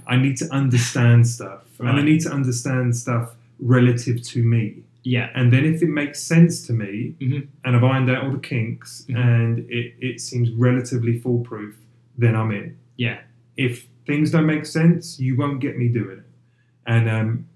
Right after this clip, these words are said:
Speaker 1: but that being said, to the positive,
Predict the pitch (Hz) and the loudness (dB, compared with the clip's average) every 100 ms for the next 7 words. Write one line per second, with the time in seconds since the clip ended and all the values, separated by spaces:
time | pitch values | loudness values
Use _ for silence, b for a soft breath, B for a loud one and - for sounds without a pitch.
0 | - 156 - - _ 156 151 135 120 120 | -2 -2 -2 -6 _ -6 -2 0 0 0
1 | 143 120 117 - 117 - 160 131 117 110 | 2 2 -2 -4 -6 -2 -2 -2 -2 -6
2 | 101 - | -8 -10